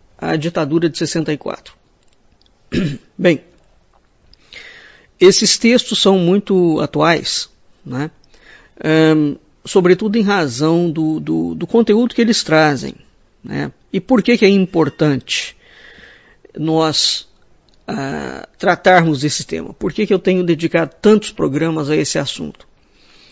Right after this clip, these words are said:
Há muitos anos atrás, muitos anos,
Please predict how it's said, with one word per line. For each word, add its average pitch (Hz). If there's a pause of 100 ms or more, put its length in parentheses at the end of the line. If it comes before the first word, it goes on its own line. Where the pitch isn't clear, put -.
(380)
Há 185
muitos 185
anos 143
atrás, - (920)
muitos 175
anos, -